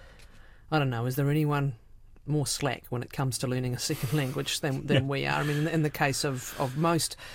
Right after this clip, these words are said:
Speaker 1: uh,
Speaker 2: <clears throat>
Speaker 1: people living in Europe, how many would they pick? Two, three?
Speaker 2: They always have at least two,
Speaker 1: Yeah, exactly.
Speaker 2: usually trilingual. Yeah.
Speaker 1: Yeah. Anyway, this emailer says, uh, fluent in three months dot com.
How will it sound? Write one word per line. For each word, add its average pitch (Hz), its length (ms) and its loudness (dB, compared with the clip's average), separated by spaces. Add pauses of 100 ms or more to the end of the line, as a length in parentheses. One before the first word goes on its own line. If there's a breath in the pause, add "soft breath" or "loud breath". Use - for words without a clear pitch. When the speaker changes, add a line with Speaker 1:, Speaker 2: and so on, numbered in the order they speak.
(100)
Speaker 1:
uh, 135 200 8
Speaker 2:
<clears throat> 139 100 8
Speaker 1:
people 139 180 2
living 143 340 4
in 131 140 0
Europe, 143 280 2
how 185 140 -2
many 180 180 0
would 180 220 -4
they 160 180 -2
pick? - 140 -8 (120)
Two, 175 220 0
three? 95 240 2
Speaker 2:
They 98 60 6
always 104 240 8
have 90 120 6
at 92 80 -2
least 98 260 6
two, 98 140 6
Speaker 1:
Yeah, 76 80 4
exactly. 95 400 2
Speaker 2:
usually 92 220 4
trilingual. 80 500 2 (320)
Yeah. 156 80 2
Speaker 1:
Yeah. 123 120 -2 (100)
Anyway, 190 480 4
this 233 340 6
emailer 151 420 4
says, 151 600 -2
uh, 151 540 4
fluent 277 340 4
in 185 80 0
three 254 240 2
months 208 680 0 (300)
dot - 280 2
com. 285 480 2